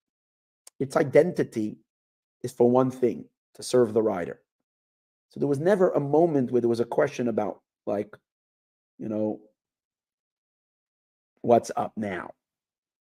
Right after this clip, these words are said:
What am I gonna do? It's, it's, it, it was like a continuous, perpetual, nonstop state of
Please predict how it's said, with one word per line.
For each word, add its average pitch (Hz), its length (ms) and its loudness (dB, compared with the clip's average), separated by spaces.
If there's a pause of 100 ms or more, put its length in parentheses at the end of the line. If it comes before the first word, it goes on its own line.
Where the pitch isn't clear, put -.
(240)
What 123 120 -6
am 104 100 -4
I 101 100 -6
gonna 95 180 -6
do? - 200 -10
It's, - 220 -14
it's, - 160 -6
it, - 200 -12
it 147 260 -4
was 143 200 -4
like 139 160 -2 (540)
a 131 60 -8
continuous, 147 960 0 (320)
perpetual, 123 960 2 (420)
nonstop 131 920 4 (1200)
state - 600 2 (360)
of 104 260 0